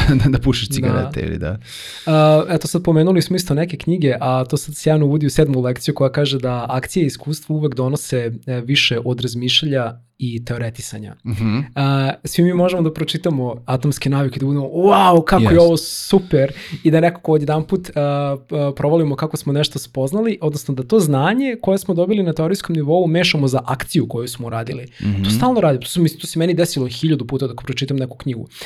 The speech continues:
Speaker 2: I onda sam zapravo shvatio, baš je ovaj Gurdjieff, a, taj veliki duhovni učitelj koga sam često pominjao na ovom podcastu, sjajno je pričao o, a, zapravo toj jednoj skali,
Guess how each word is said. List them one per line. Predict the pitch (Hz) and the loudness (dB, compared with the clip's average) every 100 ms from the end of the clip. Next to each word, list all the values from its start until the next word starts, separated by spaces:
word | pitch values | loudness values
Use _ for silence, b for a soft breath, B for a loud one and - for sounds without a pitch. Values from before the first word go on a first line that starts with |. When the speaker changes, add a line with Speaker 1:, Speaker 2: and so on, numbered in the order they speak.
| B 139 | B -8
Speaker 2:
I | 123 | -2
onda | 175 | 0
sam | 220 190 | 0 0
zapravo | 220 240 175 | -2 0 -4
shvatio, | - 208 208 151 - | -2 -4 -2 -4 -4
baš | 139 190 - | -2 -2 -2
je | 139 | -2
ovaj | 135 147 147 139 | -2 -2 -2 -2
Gurdjieff, | 131 135 147 160 - | -2 -2 2 2 0
a, | - 135 131 131 | -2 0 2 0
taj | 123 139 | 0 0
veliki | 131 131 139 135 123 120 | 2 0 -2 -4 -4 -2
duhovni | 127 127 143 | -4 0 0
učitelj | 135 165 117 | 0 -2 -2
koga | 131 131 | -6 -6
sam | - 127 | -6 -4
često | 147 - | -4 -4
pominjao | 131 139 135 | -4 -4 -4
na | 123 | -4
ovom | 139 | -6
podcastu, | 123 - - - 143 | -8 -8 -6 -6 -6
sjajno | - 180 196 | -2 0 0
je | 180 | 0
pričao | 165 - 208 147 - | -2 0 2 2 0
o, | 139 135 135 120 B B B B _ | -2 0 0 -4 B B B B _
a, | 143 139 139 131 | 0 2 2 4
zapravo | 165 175 165 147 135 - - | 2 2 4 4 4 -4 -4
toj | 180 160 | 2 4
jednoj | 156 175 | 4 2
skali, | - - 147 151 151 120 160 | -2 -2 4 6 4 2 -4